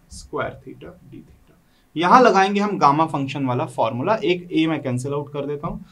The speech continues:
तो कुल मिला के सिक्सटीन ए स्क्वायर हो गया। Gamma function का formula क्या था मेरे पास, gamma of four plus one by two मतलब five by two, gamma of two plus one by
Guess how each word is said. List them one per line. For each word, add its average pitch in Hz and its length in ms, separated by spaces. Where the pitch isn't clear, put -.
तो 175 80
कुल 220 220
मिला 196 220
के 196 140
सिक्सटीन 190 540
ए 170 120
स्क्वायर 143 400
हो 165 100
गया। 196 180
Gamma 160 320
function 220 400
का 220 100
formula 190 420
क्या 180 200
था 175 140
मेरे 160 180
पास, 180 220
gamma 143 420
of 202 180
four 214 220
plus 233 320
one 202 220
by 185 180
two 139 200
मतलब 113 320
five 127 260
by 135 180
two, 165 160
gamma 151 400
of 214 260
two 247 140
plus 226 260
one 190 200
by 180 100